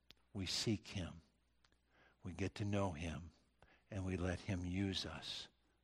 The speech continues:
for his glory. Are you an investor? Do you come into a situation saying, "What can I give? What can I do for others? How can I help them?"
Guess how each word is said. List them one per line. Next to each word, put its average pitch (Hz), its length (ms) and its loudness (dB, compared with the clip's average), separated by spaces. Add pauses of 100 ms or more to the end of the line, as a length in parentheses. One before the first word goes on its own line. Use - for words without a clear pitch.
for - 160 -10
his 87 240 -4
glory. 90 500 -10 (1040)
Are 113 140 6
you 113 160 6
an 107 80 4
investor? 123 680 4 (2500)
Do 101 60 -2
you 95 100 4
come 135 260 6
into 147 180 10
a 120 60 10
situation 123 600 4
saying, 107 300 4 (100)
"What 110 180 4
can 117 180 2
I 98 140 4
give? 104 400 6 (840)
What 95 160 -2
can 98 160 2
I 98 80 4
do 95 160 2
for 92 200 -4
others? 95 460 -2 (960)
How 98 140 2
can 90 140 -4
I 87 80 -2
help 87 340 -4
them?" 92 260 -4